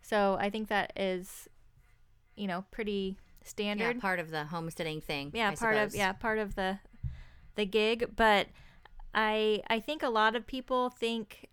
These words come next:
Speaker 1: that I, I, I just think that homesteaders have more of, like, a solitary kind of mindset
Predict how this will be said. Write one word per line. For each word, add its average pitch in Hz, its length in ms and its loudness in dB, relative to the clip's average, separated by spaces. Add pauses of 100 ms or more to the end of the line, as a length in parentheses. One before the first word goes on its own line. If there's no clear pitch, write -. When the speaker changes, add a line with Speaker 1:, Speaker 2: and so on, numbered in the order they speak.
Speaker 1:
that 196 840 -2 (840)
I, 254 180 4 (720)
I, 269 220 2
I 277 120 6
just 349 180 -2
think 381 160 -6
that 285 160 2
homesteaders 262 640 -2
have 233 280 0
more 214 220 0
of, 214 100 -2
like, 202 200 -2
a 180 180 -2
solitary 202 1040 -2
kind 196 280 -4
of 175 100 -8
mindset 175 640 -2